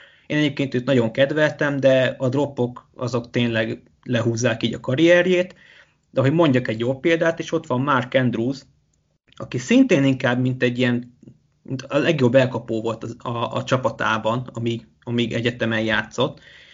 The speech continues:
és mégis tight endként jött, és, és ő viszont bevált ugye Lamar Jacksonnal. Miben lehet más Kyle Pitts, mint mondjuk Joku vagy Engram, és, és mennyire lehet ő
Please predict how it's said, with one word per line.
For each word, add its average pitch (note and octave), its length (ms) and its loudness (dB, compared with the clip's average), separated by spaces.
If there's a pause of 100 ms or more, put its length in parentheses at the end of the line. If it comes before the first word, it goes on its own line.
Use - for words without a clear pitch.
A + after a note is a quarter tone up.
(120)
és - 80 -16
mégis D#3 320 2
tight B2 280 -2
endként A#2+ 400 -4
jött, C#3+ 200 -4
és, B2 180 -2
és - 200 -6
ő C#3+ 160 4
viszont F#3+ 340 2
bevált A2 400 0
ugye A2+ 120 -6
Lamar A2 360 -8
Jacksonnal. - 720 -14 (640)
Miben G#3 420 4
lehet C3 280 -2
más B2+ 360 -6
Kyle B2 360 -4
Pitts, - 500 -8 (300)
mint B2+ 260 -2
mondjuk B2 480 -2 (140)
Joku C#3+ 300 -2
vagy A2+ 180 -4
Engram, D3 680 -2 (760)
és, A#2+ 460 -2
és C3 200 -4
mennyire D3 380 2
lehet B2 400 2
ő B2+ 300 0